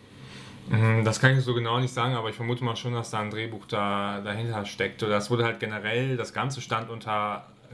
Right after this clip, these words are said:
quasi einem großen Generaldrehbuch oder einer großen, es war halt angelehnt an den, an die Stalin-Zeit und da an einen, eine Person, die halt, ähm,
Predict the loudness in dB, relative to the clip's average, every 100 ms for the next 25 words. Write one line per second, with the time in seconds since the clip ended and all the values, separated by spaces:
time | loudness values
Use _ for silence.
0 | -8 -4 -2 -2 -4 -6 -4 -4 -2 -2
1 | -2 4 4 4 -4 -8 -8 -8 -6 -4
2 | -4 -4 -4 -4 -6 -4 -4 -6 -8 2
3 | 2 2 -2 -2 -2 -2 -6 -4 -4 -4
4 | -6 -4 -4 -4 -8 -8 -4 -4 0 2
5 | 2 0 -4 -4 -4 -4 -6 -4 -4 -4
6 | -6 -6 -4 -4 -2 -4 -6 -8 -6 -4
7 | -2 -2 0 0 0 0 0 0 -2 -4
8 | -4 -4 -2 -4